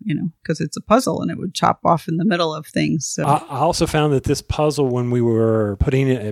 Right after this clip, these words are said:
Speaker 2: back together, and we'll get to why we were putting it back together, you learn some of the, as you said, geography. It is North Korea that far north? Wow, I didn't realize that. Oh, these islands are near Australia. I thought they were closer to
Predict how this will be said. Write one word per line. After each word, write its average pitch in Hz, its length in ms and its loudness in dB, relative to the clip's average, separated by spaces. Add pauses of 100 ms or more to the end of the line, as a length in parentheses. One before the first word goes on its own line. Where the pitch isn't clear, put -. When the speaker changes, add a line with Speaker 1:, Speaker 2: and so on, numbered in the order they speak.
Speaker 2:
back 156 320 0
together, 113 460 0
and 117 160 0
we'll 113 80 2
get 135 240 -2
to - 100 -2
why 120 220 2
we 110 280 2
were 101 120 2
putting 107 340 0
it 101 160 -4
back 110 300 -2
together, 104 580 0
you 135 140 2
learn 139 420 4
some 131 320 0
of 113 100 0
the, 107 380 2
as 101 160 -6
you 107 60 -4
said, 104 200 0
geography. 110 580 0
It 135 420 0
is 135 280 2
North 127 280 2
Korea 123 340 2
that 110 240 0
far 131 260 0
north? 120 520 -2
Wow, 107 320 2
I 101 180 -2
didn't 117 240 -2
realize 127 520 2
that. 90 280 -2
Oh, 185 400 2
these 165 240 2
islands 147 460 0
are 101 100 -4
near 120 320 0
Australia. 131 760 -2
I 92 200 -8
thought 113 320 0
they 127 120 4
were 143 160 4
closer 143 520 0
to 147 420 2